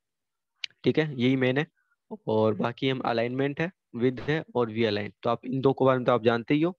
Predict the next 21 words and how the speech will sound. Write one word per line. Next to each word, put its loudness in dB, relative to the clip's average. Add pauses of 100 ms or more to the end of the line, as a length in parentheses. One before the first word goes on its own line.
(140)
ठीक -2
है, -2 (260)
align 2
के 4
बारे 4
में 0
भी 2
जानते 2
हो, 2 (200)
अ, -8
वी 0
align 2
के 0
बारे 4
में -4
भी -4
जानते -2
हो 0
और 0
आप -2
width -2